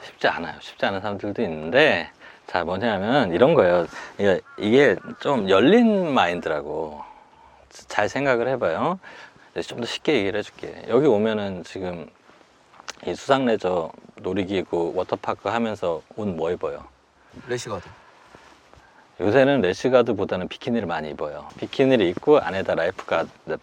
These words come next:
Speaker 1: 라이프 자켓을 입어요.
Speaker 2: 아,
Speaker 1: 밖에다가.
Speaker 2: 그렇죠.
Speaker 1: 네. 무슨 얘기냐 하면은 뽐내고 싶고 약간은 마음이 풀어지는 그런 걸 가지고 있기 때문에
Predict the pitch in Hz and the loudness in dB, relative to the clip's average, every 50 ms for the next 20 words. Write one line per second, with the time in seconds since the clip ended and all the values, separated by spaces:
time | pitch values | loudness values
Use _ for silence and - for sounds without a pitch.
0 | _ _ - - 92 90 - - - 92 - - - - - - - - - - | _ _ -2 0 0 0 0 -2 -6 -8 -8 -10 -16 -18 -16 -16 -14 -8 -2 0
1 | - - - 139 127 107 - 131 - 76 80 78 80 90 107 151 156 - - - | 0 0 0 -2 -4 -2 -2 0 0 0 0 0 2 2 4 2 2 0 -4 -8
2 | - 113 101 90 85 80 80 80 78 - - - - - - - - - - - | -8 -6 -6 -6 -6 -8 -8 -10 -12 -14 -16 -16 -16 -16 -16 -14 -14 -16 -16 -16
3 | - - - - 101 95 - 139 135 113 92 87 110 117 143 147 139 131 127 127 | -18 -20 -12 -10 -6 -2 0 2 2 2 2 2 0 2 2 2 2 0 0 -2
4 | 110 95 98 110 113 98 - - - 127 151 185 185 190 190 190 180 160 - 147 | -4 -4 -2 -2 -2 -4 -4 -2 0 0 0 0 0 -2 -2 -2 -4 -4 -4 -4
5 | 139 - - - - - 113 92 - 85 - - - 131 139 139 110 92 80 80 | -6 -6 -8 -10 -6 -4 -4 -2 -2 -6 -4 -2 -2 0 0 0 0 0 0 0
6 | 87 87 92 85 - - - 151 143 110 95 78 73 67 - - _ _ _ _ | -2 -4 -6 -8 -4 -2 0 0 0 0 -2 -6 -10 -12 -18 -20 _ _ _ _
7 | _ _ _ _ _ _ _ _ _ _ _ - - 87 90 95 101 92 90 - | _ _ _ _ _ _ _ _ _ _ _ -10 -6 -6 -4 -4 -4 -4 -4 -6
8 | - 82 76 - 104 95 82 - - - 107 104 - - 87 78 78 92 107 123 | -8 -8 -8 -6 -4 -4 -4 -4 -6 -10 -10 -8 -8 -8 -8 -8 -6 -6 -4 -4
9 | 147 160 | -4 -6